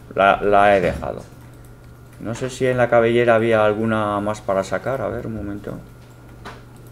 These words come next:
Ah, espérate. Sí, me falta esta. No sé por qué no la he sacado. A ver.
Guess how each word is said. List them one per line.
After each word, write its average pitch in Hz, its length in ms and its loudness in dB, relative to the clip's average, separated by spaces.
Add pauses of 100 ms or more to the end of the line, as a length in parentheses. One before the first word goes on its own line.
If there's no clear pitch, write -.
(1700)
Ah, 90 380 -2
espérate. - 680 -10 (140)
Sí, 95 340 -2
me 92 140 -4
falta 95 380 0
esta. - 420 -8 (400)
No 90 100 -10
sé - 120 -12
por 92 160 -6
qué 95 100 -4
no 85 120 -4
la 85 120 -4
he - 20 -12
sacado. 82 320 -8 (300)
A 78 100 -12
ver. 107 140 -8